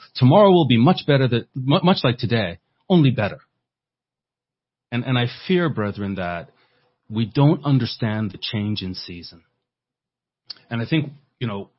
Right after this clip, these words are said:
evidence of this is the petty bickering that we see, the power plays, the, the, um, the people placing a priority on, or not placing a priority on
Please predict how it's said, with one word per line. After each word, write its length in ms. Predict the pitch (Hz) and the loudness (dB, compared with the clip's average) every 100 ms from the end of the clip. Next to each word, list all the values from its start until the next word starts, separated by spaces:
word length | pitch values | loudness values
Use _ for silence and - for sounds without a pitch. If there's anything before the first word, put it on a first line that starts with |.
| _ _ _ | _ _ _
evidence 440 | 151 185 139 135 113 | -2 2 4 2 0
of 160 | 85 | -8
this 440 | 90 85 - - - _ _ _ _ _ 135 | -10 -10 -14 -20 -20 _ _ _ _ _ -6
is 120 | 120 | -4
the 80 | 131 | -4
petty 340 | - 190 175 | -4 -2 -2
bickering 480 | 139 160 - 110 98 | -2 -4 -4 -4 -6
that 120 | 82 | -10
we 80 | 90 | -14
see, 340 | - 92 92 _ _ _ _ _ | -16 -18 -20 _ _ _ _ _
the 60 | 123 | -10
power 340 | - 175 147 | -2 2 2
plays, 640 | 131 - 82 73 - - _ _ _ _ _ | 0 -6 -14 -16 -20 -20 _ _ _ _ _
the, 300 | 110 120 127 117 | -4 -2 -2 -2
the, 260 | 120 117 | -2 -2
um, 420 | 110 107 104 101 - _ _ _ | -2 -4 -6 -8 -12 _ _ _
the 80 | 120 | -12
people 340 | - 165 175 | -4 -2 -2
placing 600 | 143 - 151 139 139 127 - | -2 2 2 4 2 2 0
a 100 | 107 | -6
priority 800 | - 117 127 147 110 92 87 - _ _ _ _ | -2 0 2 2 2 -2 -8 -12 _ _ _ _
on, 520 | 123 117 113 117 - _ _ 107 | -2 -2 -2 -6 -10 _ _ -10
or 240 | 107 117 | -2 2
not 240 | 139 202 | 2 2
placing 280 | - 120 113 | 0 0 -2
a 40 | 101 | -6
priority 480 | 101 92 95 95 - | -6 -6 -6 -8 -8
on 200 | 104 | -10